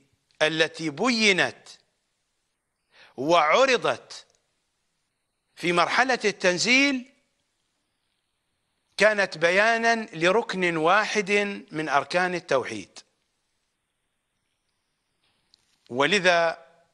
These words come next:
فإن تفسير القرآن من قبل رسول الله صلى الله عليه وآله لم ينقله لنا أئمتنا،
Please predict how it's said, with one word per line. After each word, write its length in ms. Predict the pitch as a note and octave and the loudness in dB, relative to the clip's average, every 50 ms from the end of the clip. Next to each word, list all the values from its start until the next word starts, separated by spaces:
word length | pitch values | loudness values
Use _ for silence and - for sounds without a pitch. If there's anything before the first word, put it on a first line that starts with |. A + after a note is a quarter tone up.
| _ _ _ _ _ _ _ _ _ | _ _ _ _ _ _ _ _ _
فإن 720 | - - - - - A3+ A#3 A3 G3 F3 D#3 C#3+ B2 A#2 - - _ _ _ _ _ _ _ _ _ _ - - - _ _ _ _ | -16 -12 -6 -2 0 0 2 2 2 2 2 0 -2 -4 -8 -16 _ _ _ _ _ _ _ _ _ _ -20 -20 -20 _ _ _ _
تفسير 920 | - G3+ F#3+ F#3 - - - - B3 C4+ C#4 B3+ A3 F#3 D3+ B2+ G2+ F#2 - - - _ _ _ _ _ _ _ _ _ _ _ _ _ _ _ _ _ _ _ _ _ _ _ - | 0 0 0 0 2 2 2 4 4 4 4 4 4 2 0 -2 -4 -8 -14 -20 -20 _ _ _ _ _ _ _ _ _ _ _ _ _ _ _ _ _ _ _ _ _ _ _ -4
القرآن 920 | D#3+ E3+ D3+ - F3+ F#3+ G3 E3+ F#3 A3+ B3+ A#3+ G#3 F3+ D3 B2 G#2 - - _ _ _ _ _ | -4 -4 -2 -2 0 0 2 2 2 0 0 0 -2 -4 -4 -6 -8 -10 -14 _ _ _ _ _
من 280 | - D3+ F3 F3+ F3+ E3 | -8 -4 -2 -2 -2 0
قبل 480 | - A3+ C#4 B3 C4 B3+ B3+ B3 A3 G#3 | 0 0 0 2 2 0 2 0 0 0
رسول 340 | F#3+ - - G3 F3+ F3 | 0 -2 -2 -2 0 0
الله 320 | F3+ F3 D#3+ D3+ C#3 B2 A2 | 0 0 2 0 0 0 -2
صلى 280 | - - D#3+ D#3+ D#3+ | -4 -4 -2 0 0
الله 320 | E3 D#3+ E3+ D#3+ D#3 D#3+ D3+ | 0 2 2 2 2 2 2
عليه 320 | C#3 D3+ D3+ D#3 D3 D#3 | 2 0 0 -2 -4 -4
وآله 560 | D3 D#3 D3+ C#3+ F3+ A3 C4 C4 C#4 C4+ - - _ _ _ _ _ _ _ _ _ _ _ _ _ _ _ _ _ _ _ _ _ _ _ _ _ _ _ _ _ _ _ _ _ _ _ _ _ _ _ _ _ _ _ _ _ _ _ _ _ _ _ _ _ _ _ _ _ _ _ _ _ _ _ _ - | -2 -2 0 2 2 0 0 -2 -6 -10 -10 -14 _ _ _ _ _ _ _ _ _ _ _ _ _ _ _ _ _ _ _ _ _ _ _ _ _ _ _ _ _ _ _ _ _ _ _ _ _ _ _ _ _ _ _ _ _ _ _ _ _ _ _ _ _ _ _ _ _ _ _ _ _ _ _ _ -8
لم 560 | D#3+ D#3+ F#3 A3+ C#4 D#4 E4 D#4+ D4+ D4+ D4+ - - - | -4 0 4 4 4 4 2 0 -4 -6 -8 -10 -12 -6
ينقله 680 | F#3+ G3+ G#3+ A3 G3+ - - A3+ A#3+ G#3 F#3+ G3 G3 | -2 0 0 0 0 -2 -4 -4 -2 -2 -2 0 2
لنا 420 | F#3+ G#3 G#3 G#3 G#3 G#3 F3 F#3 F#3+ | 2 2 2 2 0 0 0 0 -2
أئمتنا، 760 | G#3 G3 F3+ F3+ F3+ E3 - - D3+ C3+ B2+ A#2 - - | 0 -2 -2 0 -2 -2 -2 -4 -6 -4 -4 -4 -6 -10